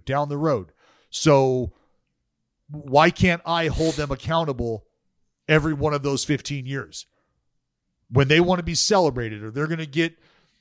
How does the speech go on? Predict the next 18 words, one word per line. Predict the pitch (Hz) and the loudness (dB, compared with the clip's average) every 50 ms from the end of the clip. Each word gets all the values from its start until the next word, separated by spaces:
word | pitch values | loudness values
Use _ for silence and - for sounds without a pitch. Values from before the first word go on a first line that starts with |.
| _ _ _ | _ _ _
you | 147 156 156 | -2 2 4
know, | 151 147 | 4 4
an | 147 143 | 4 2
accolade | 147 175 180 180 - - 139 135 123 120 117 107 | 0 0 -2 -2 -2 -6 -8 -6 -6 -6 -6 -8
or | 104 110 | -8 -4
they're | 123 147 156 | -2 0 0
gonna | 160 160 160 | 2 0 0
receive | 151 147 135 - - 170 170 156 - - | 0 2 2 2 0 0 -2 -2 -4 -2
some | - 175 160 | -2 -4 -2
sort | - - 175 165 147 | -2 0 0 0 0
of | 123 - - | -2 -2 0
benefit | 170 180 185 147 - - 120 104 - | 0 2 2 0 -2 -4 -6 -8 -8
for | - 127 | -10 -4
being | 117 - 160 180 180 160 135 | 0 2 2 2 0 0 0
the | 131 | 0
world | 127 123 151 156 151 131 | 0 2 0 0 0 -2
champion, | - - 151 151 151 - 196 208 202 196 - _ _ _ _ _ - | -2 -2 -2 -2 -2 -2 -2 -2 -4 -6 -10 _ _ _ _ _ 2
well, | 139 156 202 214 - _ | 4 4 4 4 0 _